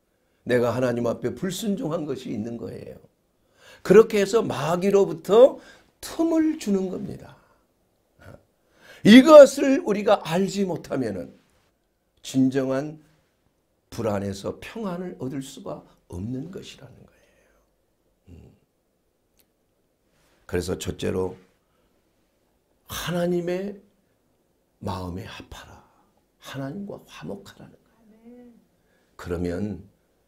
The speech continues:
불안은 그 근원이 사라져 버려요. 언젠가 금방 불안이 사라지는 건 아닐 수 있지만 그러나 갑자기 불안이 없어져 버리는 거야. 음?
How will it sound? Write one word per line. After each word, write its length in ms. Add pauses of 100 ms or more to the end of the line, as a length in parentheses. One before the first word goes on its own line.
(260)
불안은 600 (1120)
그 200
근원이 460
사라져 500
버려요. 420 (1000)
언젠가 640
금방 520
불안이 360
사라지는 500
건 160
아닐 300
수 140
있지만 540 (180)
그러나 400 (260)
갑자기 600
불안이 380
없어져 400
버리는 260
거야. 260 (800)
음? 220